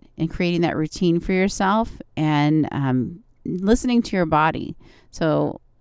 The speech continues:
you know, maybe if I don't wanna run ten miles today, okay, that's a little extreme. I would ne-, personally, <laughs> personally, I'm not a runner, so I know I'm not gonna run ten miles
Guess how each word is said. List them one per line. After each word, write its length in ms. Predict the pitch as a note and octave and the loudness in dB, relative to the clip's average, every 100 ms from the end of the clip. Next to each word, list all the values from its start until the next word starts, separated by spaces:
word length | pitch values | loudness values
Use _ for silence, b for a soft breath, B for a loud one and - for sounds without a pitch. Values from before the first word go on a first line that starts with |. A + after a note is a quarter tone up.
| _ | _
you 80 | E3+ | -2
know, 140 | C#3 | 2
maybe 280 | D3 D#3+ F#3 | 4 2 2
if 120 | F#3 | 0
I 100 | E3 | 2
don't 200 | E3+ F3 | 4 4
wanna 240 | D#3+ E3 D#3 | 4 2 4
run 300 | E3 E3 E3 | 4 4 2
ten 280 | A#3 G#3+ F#3+ | 2 4 6
miles 400 | E3+ D3+ D3+ - | 6 4 0 -2
today, 380 | D#3+ C#3 D3+ - | 0 2 0 -2
okay, 160 | E3 | 0
that's 220 | D#3 D3 | 0 0
a 60 | F3 | -2
little 200 | E3+ D3 | -2 0
extreme. 500 | C#3+ - C#3+ C#3+ C#3+ | -4 -4 -2 0 0
I 140 | D#3 | 0
would 160 | E3 D3+ | 0 2
ne-, 160 | D#3 - - | 0 -2 -2
personally, 640 | E3 D#3+ G3 F#3+ - D#4+ - | 0 0 0 4 6 6 4
<laughs> 540 | A3+ A3+ - - - - | 0 0 -2 -14 -10 2
personally, 340 | C4+ C4 A3+ | 2 4 4
I'm 180 | F#3+ F3+ | 6 6
not 200 | F#3 F#3 | 6 6
a 60 | |
runner, 340 | F#3+ F#3+ F#3+ A3 | 6 4 4 2
so 160 | - | 2
I 120 | E3+ F3 | 2 4
know 380 | D#3+ E3 E3+ | 4 6 8
I'm 160 | E3+ E3+ | 8 6
not 140 | E3 | 2
gonna 140 | F3 E3+ | 0 0
run 180 | E3+ E3+ | 0 0
ten 180 | G3+ F3+ | -2 -2
miles 460 | F3 F3 F3+ - | -2 -2 -2 -6